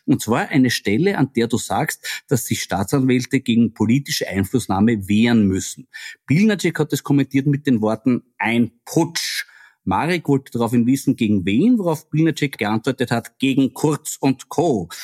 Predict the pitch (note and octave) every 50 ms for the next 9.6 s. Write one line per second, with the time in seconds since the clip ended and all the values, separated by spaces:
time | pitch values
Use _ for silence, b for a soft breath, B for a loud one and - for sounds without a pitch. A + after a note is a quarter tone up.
0 | B B B B B - F3+ F#3 - - - C3+ A#2+ B2+ C#3 G3 C4+ D4 - -
1 | _ - - D3+ G3 A#3+ B3+ A#3 - - - G#2 A#2 E3 G#3 G3+ B B B B
2 | B _ - D3 C3 - - B2 C3 D3+ E3 G3+ G3 G3 G3 _ _ _ _ -
3 | - B2+ C#3+ F3+ G#3 - - - _ _ _ - D#3+ D3+ C#3 C#3+ C3+ C3+ C3+ C#3
4 | A2 F#2 F#2 F2+ G2+ - - G#3 G#3 - - - - B2 - - C#3+ C#3 B2 A#2+
5 | A2+ G#2 G2 - - F2 F2+ A#2 - - - - - - A2 A#2 C#3 C#3 - -
6 | - - F#2 F2 F2+ A2 E3 A3 - - _ B B B B B B - B2 A#2
7 | A#2+ A2+ A2+ D#3+ G3 - - F#3 D#3 D#3 D3 C3+ - - B2+ C3 - - - D3+
8 | - B2+ A2+ A#2 A#2 A#2+ A#2+ A#2+ - - C3 B2 B2 A#2 A#2+ A2+ - - F#2 F2
9 | F2 - F2 - - F2 E2+ E2 - - F2+ F2